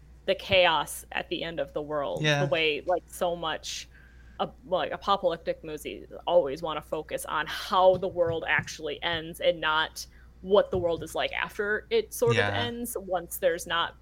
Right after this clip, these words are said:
Speaker 1: anybody hardly left and everybody who is left is just trying to survive. And I like that kind of slow, more realistic feel to the movie. And, you know, I'm not a huge action fan,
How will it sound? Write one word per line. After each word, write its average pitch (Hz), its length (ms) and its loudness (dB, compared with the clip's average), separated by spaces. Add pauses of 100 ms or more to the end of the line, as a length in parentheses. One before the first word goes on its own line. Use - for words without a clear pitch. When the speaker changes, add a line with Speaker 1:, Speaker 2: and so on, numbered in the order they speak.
(100)
Speaker 1:
anybody 165 600 -6
hardly 160 440 -6
left 165 500 -6
and 160 300 -10
everybody 165 480 -8
who 170 140 -10
is 160 160 -8
left 170 240 -6
is - 140 -14
just - 240 -16
trying 165 260 -10
to - 80 -20
survive. 165 600 -4 (680)
And 175 320 -4
I 196 160 0 (100)
like 190 340 0
that 165 240 -4
kind 170 260 -12
of 147 140 -12
slow, 165 500 -4
more 160 260 -10
realistic - 640 -14
feel - 400 -10
to - 140 -18
the 170 100 -18
movie. 160 720 -12
And, 165 540 -10
you 190 80 -2
know, 190 60 2
I'm 208 80 0
not 202 140 2
a 180 40 -2
huge 180 360 -8
action 170 520 -2
fan, 180 180 -2